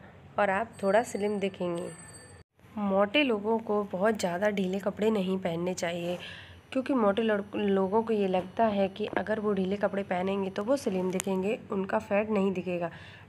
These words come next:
ऐसा कुछ भी नहीं है friends, अगर आप बहुत ज़्यादा ढीले कपड़े पहनेंगे तो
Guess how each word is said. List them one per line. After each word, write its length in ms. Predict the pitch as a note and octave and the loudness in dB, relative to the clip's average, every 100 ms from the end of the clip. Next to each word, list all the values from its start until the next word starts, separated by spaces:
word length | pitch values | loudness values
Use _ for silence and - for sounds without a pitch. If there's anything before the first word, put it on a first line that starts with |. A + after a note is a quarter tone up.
| - | 0
ऐसा 240 | G3+ A#3+ | 0 0
कुछ 280 | A#3+ G#3+ G#3 | -2 -6 0
भी 100 | A3+ | 2
नहीं 220 | G#3+ G#3 | 2 2
है 80 | G#3 | 0
friends, 420 | G3 G3 G3+ G3+ G#3+ | 0 0 0 -4 -6
अगर 220 | F#3+ G3+ | -2 0
आप 140 | G3+ | 0
बहुत 260 | F#3+ F#3+ G#3 | 2 0 2
ज़्यादा 260 | G3+ G3+ | 0 0
ढीले 240 | G3 G3 G3+ | 0 0 0
कपड़े 260 | G3+ G3+ | -2 -4
पहनेंगे 520 | G3+ F#3+ F#3+ G3+ A3 A3+ - - - - | -2 0 0 0 0 -2 -6 -18 -20 -6
तो 60 | - | -2